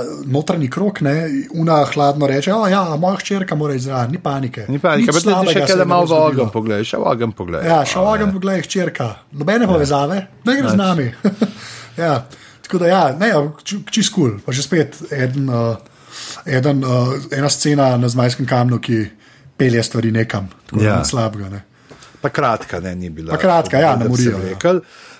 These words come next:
Speaker 2: Pa smo pa, eh, nekje tam v porečnih deželah, kjer Brienne pa Podrick prideta v neko krčmo, ki smo jo že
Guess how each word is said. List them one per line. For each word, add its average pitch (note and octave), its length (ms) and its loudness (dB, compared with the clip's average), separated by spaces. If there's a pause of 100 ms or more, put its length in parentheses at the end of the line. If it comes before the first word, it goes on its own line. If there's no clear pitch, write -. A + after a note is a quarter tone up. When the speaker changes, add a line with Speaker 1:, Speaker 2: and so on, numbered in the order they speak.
Speaker 2:
Pa - 100 -2
smo - 180 -2
pa, F3+ 240 -2
eh, - 120 -2 (260)
nekje D3 360 -2
tam F#3 140 0
v F3 80 -4
porečnih E3 380 0
deželah, D3+ 340 2
kjer D#3+ 220 0
Brienne C3+ 320 0
pa D#3+ 100 -2
Podrick D#3+ 460 0
prideta D#3+ 500 2
v B2+ 140 0
neko D3 240 0
krčmo, - 420 -4
ki - 160 -16
smo - 220 -12
jo - 140 -8
že A2+ 100 -8